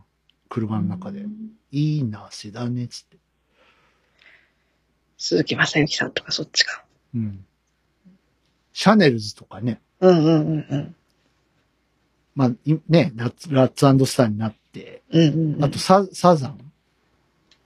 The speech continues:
Speaker 2: うんうんうんうん。
Speaker 1: うん。
Speaker 2: サザンだって本当、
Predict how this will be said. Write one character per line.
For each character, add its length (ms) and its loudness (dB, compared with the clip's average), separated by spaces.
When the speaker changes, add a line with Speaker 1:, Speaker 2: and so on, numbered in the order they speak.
Speaker 2:
う 80 6
ん 40 6
う 40 2
ん 60 2
う 40 6
ん 0 -
う 0 -
ん。 140 2
Speaker 1:
う 300 -4
ん。 340 -10
Speaker 2:
サ 240 -8
ザ 140 6
ン 60 6
だ 100 4
っ 40 -8
て 140 2
本 200 4
当、 380 6